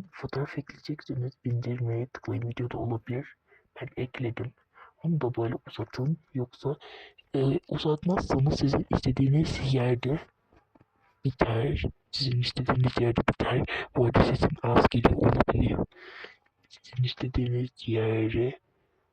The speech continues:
ve sonra metin gibi tıklayın. Ben genellikle şu italik yazı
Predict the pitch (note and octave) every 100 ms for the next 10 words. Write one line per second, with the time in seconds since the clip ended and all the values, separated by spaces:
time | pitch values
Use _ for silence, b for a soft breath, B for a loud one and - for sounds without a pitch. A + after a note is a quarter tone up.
0 | - - - - B2+ - C3+ C#3 C#3+ -
1 | C3+ C3+ C3+ C#3 - A#2 A#2+ B2+ C#3+ D3
2 | C#3 C#3 D3 _ - - - - B2 B2
3 | - - A#2+ -